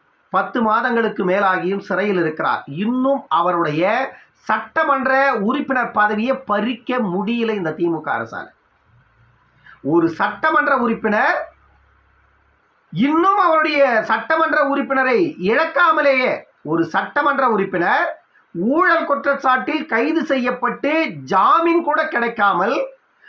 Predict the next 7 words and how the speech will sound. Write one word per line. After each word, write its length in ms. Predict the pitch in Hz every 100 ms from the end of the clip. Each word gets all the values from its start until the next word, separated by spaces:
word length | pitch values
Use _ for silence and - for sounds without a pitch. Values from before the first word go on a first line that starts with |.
| - -
பத்து 420 | 254 - - 294
மாதங்களுக்கு 760 | 254 330 370 359 330 330 339
மேலாக 640 | 320 277 277 262 247 311 330
சென்னை 480 | 254 285 320 330 330
புழல் 400 | 226 269 330 320
சிறையில் 340 | 311 277 262
அடைக்கப்பட்டிருக்கிறார். 1200 | 254 226 226 226 208 - 180 170 165 175 294 -